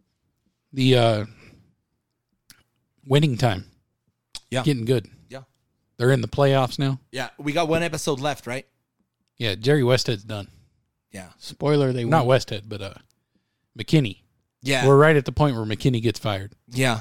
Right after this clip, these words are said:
Speaker 2: yeah, yeah, yeah. And, uh, you know, th-, that's too bad because he is, he essentially is credited for bringing that Showtime style, that fun run.
Speaker 1: So did you see H B O's comment in relation to Jerry West?
Speaker 2: I did not.
Speaker 1: So Jerry West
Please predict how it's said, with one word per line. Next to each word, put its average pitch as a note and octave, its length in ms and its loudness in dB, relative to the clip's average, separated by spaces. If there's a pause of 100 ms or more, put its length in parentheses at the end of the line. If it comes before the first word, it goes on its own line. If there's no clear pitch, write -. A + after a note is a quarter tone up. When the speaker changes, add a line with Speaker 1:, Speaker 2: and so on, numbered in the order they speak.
Speaker 2:
yeah, A2+ 360 -6
yeah, A2+ 220 -6
yeah. G2+ 320 -10
And, A#2 220 -4
uh, A2 200 -4 (400)
you D3 80 0
know, F3 120 2 (120)
th-, D3+ 160 -8
that's G#3+ 220 -4
too C4+ 140 -4
bad F#3 260 -4
because C3 220 -8
he A3+ 120 -6
is, G#3 120 -4
he F3+ 120 -6
essentially G3 640 -6 (400)
is C#3+ 180 -2
credited E3+ 440 -4
for B2 100 -12
bringing C#3+ 300 -4
that B2 140 -4
Showtime C3+ 420 -2
style, B2+ 420 -6
that G#2 160 -16
fun C3+ 320 -10
run. C3 460 -6
Speaker 1:
So D3+ 240 -4
did B2 200 -6
you C#3+ 100 -4
see C#3+ 460 0 (120)
H C3+ 240 -6
B C#3+ 100 4
O's C3+ 120 2
comment C#3 480 -4 (880)
in B2 160 -6
relation A#2+ 400 -2
to G#2+ 100 -8
Jerry B2 260 -4
West? B2 340 -8
Speaker 2:
I A#2 60 -14
did G#2+ 140 -16
not. G#2+ 220 -4 (340)
Speaker 1:
So - 120 -4
Jerry D3+ 280 4
West D#3 360 4